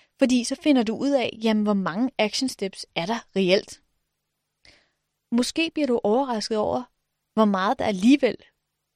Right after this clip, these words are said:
bliver skrevet ned, når du først går i gang. Men det kan altså også være, at dit mål mere er et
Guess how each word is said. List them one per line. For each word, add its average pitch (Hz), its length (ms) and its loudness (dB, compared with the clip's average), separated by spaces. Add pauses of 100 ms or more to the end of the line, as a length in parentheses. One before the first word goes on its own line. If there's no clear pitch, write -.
bliver 214 100 0
skrevet 180 320 0
ned, 196 300 0
når 214 100 0
du 185 80 -4
først - 300 -6
går 202 80 -4
i 180 60 -2
gang. - 240 -14 (1040)
Men 220 120 4
det 233 80 0
kan 247 100 0
altså 240 180 -2
også 277 160 -2
være, 233 320 -2
at - 80 -10
dit 220 120 -4
mål 226 300 2
mere 202 340 -2
er 208 160 -2
et - 240 -6